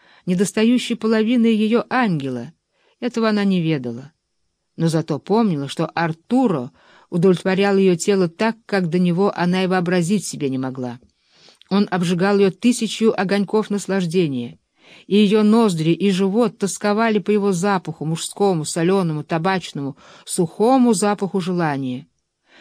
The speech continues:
И тело, которое доставляло ей такое наслаждение, лежало теперь обезображенное на дне, придавленное тяжестью холодной воды.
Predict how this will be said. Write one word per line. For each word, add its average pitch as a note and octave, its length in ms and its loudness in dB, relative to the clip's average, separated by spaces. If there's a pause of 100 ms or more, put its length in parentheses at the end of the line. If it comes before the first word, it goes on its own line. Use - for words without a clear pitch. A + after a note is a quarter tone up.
(160)
И G#3+ 120 2
тело, A3+ 380 2
которое F#3 380 0
доставляло F#3+ 560 0
ей F3+ 180 2
такое F3 320 -2
наслаждение, D#3+ 1000 -2 (400)
лежало F3 460 0
теперь G3+ 360 -2
обезображенное E3+ 1080 -2
на D3 160 -4
дне, D#3 480 -2 (400)
придавленное F3 720 0
тяжестью F3+ 500 -2
холодной D#3+ 440 -2
воды. D#3 480 -4